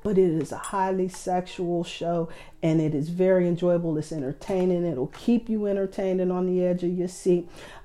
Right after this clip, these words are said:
Um, a little fantasy driven and everything. Not everybody's cup of tea, but if this is something that interests you, you definitely wanna check that out. So that's definitely something that you wanna check out. So today I was just going through my closet. It suddenly got cold all of a sudden.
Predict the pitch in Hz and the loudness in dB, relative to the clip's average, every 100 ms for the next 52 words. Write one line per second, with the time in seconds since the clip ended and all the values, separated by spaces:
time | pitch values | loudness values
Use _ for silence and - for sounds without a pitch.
0 | 185 165 160 156 - 180 269 320 302 370 | 4 6 6 2 -2 -8 -6 0 6 6
1 | 349 - 285 262 254 247 220 214 208 208 | 6 8 8 8 4 2 0 2 2 0
2 | 208 202 196 190 190 - 202 202 214 233 | 0 0 0 0 0 0 0 0 2 2
3 | 233 233 220 214 214 214 - 214 - 190 | 4 2 2 2 0 -2 -2 -2 0 -2
4 | - 214 185 180 180 180 - 233 - 220 | 0 0 2 2 2 0 0 -2 -2 -8
5 | - 214 214 202 196 202 208 - 185 - | -4 -4 -2 -2 0 0 -2 -2 -4 -4
6 | 202 180 175 175 208 214 208 170 143 180 | -2 0 0 0 -2 -2 -4 -4 -2 -2
7 | 175 170 175 - 151 - 147 139 143 123 | -2 -2 -4 -4 -6 -4 -2 0 0 -4
8 | - - - - 190 196 196 208 196 196 | -8 -18 -6 4 6 6 6 6 6 4
9 | 151 185 - 180 156 175 175 - 190 175 | 8 6 6 2 4 2 0 -2 0 2
10 | 170 170 - 175 170 170 143 - - - | 4 2 0 -2 -2 0 0 0 -4 -18
11 | - - - 226 220 214 185 269 285 285 | -18 -2 6 6 8 4 6 8 10 8
12 | - 240 247 214 214 185 180 208 240 240 | 6 2 4 4 4 2 4 6 6 4
13 | 254 240 240 226 - 240 226 220 196 403 | 2 2 2 0 4 8 8 8 6 4
14 | - - 277 277 269 262 247 233 220 - | 0 6 8 10 8 8 8 10 8 8
15 | - 247 226 202 180 175 180 - 151 | 6 8 8 6 6 4 4 4 6